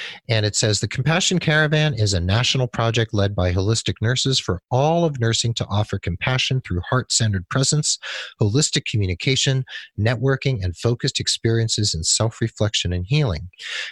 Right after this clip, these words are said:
Compassion is being expressed in the response to the high burnout rates in nursing.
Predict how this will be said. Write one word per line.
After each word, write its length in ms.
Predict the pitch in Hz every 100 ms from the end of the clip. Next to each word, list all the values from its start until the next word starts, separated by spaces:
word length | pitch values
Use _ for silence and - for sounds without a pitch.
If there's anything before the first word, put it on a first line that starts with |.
| -
Compassion 540 | - 90 120 135 143
is 100 | 120
being 260 | 110 104 92
expressed 600 | - - 131 147 - -
in 80 | 98
the 100 | 87
response 540 | 85 - 117 117 117 -
to 100 | 87
the 80 |
high 320 | 92 - 120 123
burnout 480 | 117 117 117 110
rates 260 | 101 101 -
in 120 | 98
nursing. 400 | 87 82 - 95